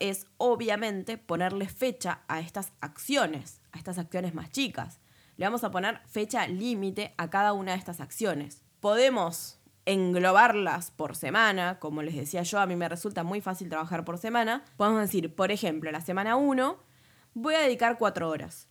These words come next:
¿no? Voy a dedicar cuatro horas por semana. Y la primera semana lo que voy a hacer es reunir la información de identidad y redactar la página home.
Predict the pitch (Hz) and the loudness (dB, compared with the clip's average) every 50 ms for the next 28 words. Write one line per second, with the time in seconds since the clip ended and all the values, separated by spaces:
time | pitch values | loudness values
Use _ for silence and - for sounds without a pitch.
0 | _ - 202 262 339 381 294 214 220 214 202 233 233 247 262 277 269 262 254 240 | _ -4 -2 -2 -2 -2 -2 -2 -2 -2 0 0 -2 0 0 0 0 0 -2 -2
1 | - 180 175 180 175 160 151 156 165 - _ - 254 285 285 285 254 262 262 277 | -2 -4 -4 -4 -4 -6 -6 -8 -12 -12 _ -4 0 2 2 2 0 0 -2 -4
2 | 277 285 294 285 285 294 311 320 277 247 208 196 - 214 214 214 240 - 285 262 | -2 -2 -2 0 0 0 0 0 0 0 -2 -2 -2 -2 -2 0 0 0 -2 0
3 | 220 180 175 160 170 175 185 185 190 208 226 220 185 165 160 160 165 165 165 - | 0 0 -2 -4 -4 -2 0 0 0 0 0 -2 -2 -2 -2 -4 -4 -6 -6 -4
4 | 175 165 170 170 170 196 208 220 226 220 226 220 226 233 247 240 262 269 277 294 | -4 -4 -2 -2 -2 -4 -4 -2 0 0 0 0 0 0 -2 -2 -2 -2 0 0
5 | 320 - - - 240 233 214 220 202 196 190 - 214 208 214 202 208 202 - - | 0 -2 -4 -4 -4 -4 0 0 0 0 0 0 0 2 2 2 0 -2 -4 -2
6 | 180 170 170 - - 151 143 143 147 | -4 -4 -4 -4 -4 -4 -4 -4 -6